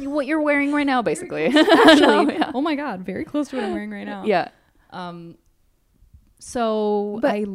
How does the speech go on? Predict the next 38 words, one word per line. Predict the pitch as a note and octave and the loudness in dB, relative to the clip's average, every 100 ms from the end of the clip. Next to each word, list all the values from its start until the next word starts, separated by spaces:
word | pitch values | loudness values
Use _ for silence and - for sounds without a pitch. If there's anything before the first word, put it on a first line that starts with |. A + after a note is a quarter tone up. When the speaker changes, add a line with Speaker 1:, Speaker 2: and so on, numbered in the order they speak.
| - | -6
Speaker 2:
I | G#3 | -4
love | G#3+ A#3 G#3+ | -4 -4 -6
that | D3 | -10
part, | F3+ C3+ | -10 -10
but | G3 | -10
I | G#3 | -10
love | A#3+ B3 | -12 -14
the | - | -14
trench | - - A#3+ C4 - | -16 -12 -10 -10 -12
that | G#3 | -10
goes | G3 G3 | -10 -8
with | A#3 | -10
it, | F#3+ | -10
and | - | -12
she | - F#3 | -12 -10
wears | F#3 F#3+ | -10 -8
the | G3 | -8
Speaker 1:
trench, | D#3 | -8
Speaker 2:
trench | G3+ F3+ F3 - | -6 -8 -8 -10
Speaker 1:
yeah. | E3+ | -8
Speaker 2:
in | F3 | -8
the | E3+ | -8
final | E3 E3 D#3+ | -8 -10 -10
scene | - D#3+ D3+ | -12 -12 -12
with | C#3+ | -14
the | - | -16
skirt, | D3 - C#3 - | -18 -16 -16 -14
so | - | -14
I | B2+ | -14
picked | - E3+ - | -14 -18 -16
that | - | -18
one. | - - F#3 E3+ | -16 -16 -18 -14
Speaker 1:
Yes, | G3+ A3+ C4 D4 C#4+ C4 G#3+ F3 - - | -10 -8 -6 -6 -6 -8 -10 -14 -18 -18
the | - | -20
trench. | - - F#3 G3+ F3+ - - - - _ _ | -20 -20 -16 -16 -16 -18 -20 -20 -20 _ _
That | F3+ - | -18 -14
was | F3 | -12
a | E3+ D3+ C#3 | -10 -10 -10